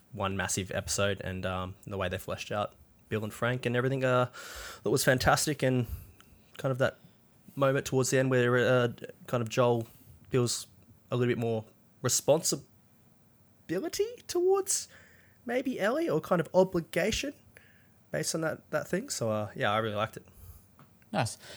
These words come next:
Speaker 2: James, now you did the review for us. H-, where did this review, sorry, where did this episode sit,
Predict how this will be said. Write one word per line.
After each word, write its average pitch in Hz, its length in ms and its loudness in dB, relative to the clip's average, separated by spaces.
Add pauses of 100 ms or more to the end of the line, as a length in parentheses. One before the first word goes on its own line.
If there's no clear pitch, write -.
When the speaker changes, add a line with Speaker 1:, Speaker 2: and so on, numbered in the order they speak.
(100)
Speaker 2:
James, 135 260 6
now 131 300 8
you 135 640 0
did 113 140 -2
the 110 60 -4
review 110 280 0
for 117 160 -2
us. 110 200 0
H-, 123 300 -4
where 127 160 2
did 127 80 2
this 120 220 -4
review, 107 480 -2
sorry, 101 340 2
where 113 160 0
did 104 80 -2
this 107 240 -4
episode 113 400 -2
sit, - 380 -4